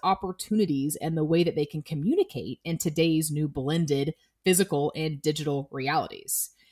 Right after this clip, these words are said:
And so we are set to see a huge amount of experimentation, and there truly is no limit to the creativity of this potential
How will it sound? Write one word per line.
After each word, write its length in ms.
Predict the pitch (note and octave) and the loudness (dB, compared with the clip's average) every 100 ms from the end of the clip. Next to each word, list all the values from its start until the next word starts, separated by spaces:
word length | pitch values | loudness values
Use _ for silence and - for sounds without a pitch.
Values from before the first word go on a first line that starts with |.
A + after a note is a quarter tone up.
| _ | _
And 120 | - E3 | 0 2
so 100 | F3+ | 4
we 220 | G#3 A3+ | 4 4
are 100 | A3+ | 4
set 380 | - A3 G#3 - | 4 2 2 0
to 140 | F#3+ | -2
see 240 | - F#3 | 0 0
a 100 | D#3+ | 0
huge 420 | E3 - C4 C#4 G#3+ | -2 2 8 8 8
amount 300 | F#3+ E3 D3 | 4 2 0
of 80 | |
experimentation, 840 | D#3 - D#3 C#3+ C3+ C#3 C#3 A2 - - | -4 -4 -4 -6 -6 -6 -8 -14 -14 -6
and 160 | E3+ | -2
there 120 | E3 | -2
truly 400 | E3+ A#3 A#3 A#3+ | -2 -2 0 2
is 180 | F#3+ E3+ | 2 2
no 140 | D#3+ G3 | 2 2
limit 500 | D#3+ D#3 F#3+ C#3+ - | 2 0 -2 -4 -6
to 100 | F3 | -6
the 80 | |
creativity 760 | D#3+ - F3+ E3+ G3+ F3 D3 D3 | -4 0 0 0 -2 -2 -2 -4
of 140 | D#3+ D3+ | -6 -4
this 160 | D3 | -4
potential 600 | - E3 - D#3+ D#3+ D3+ | -4 -6 -6 -4 -4 -4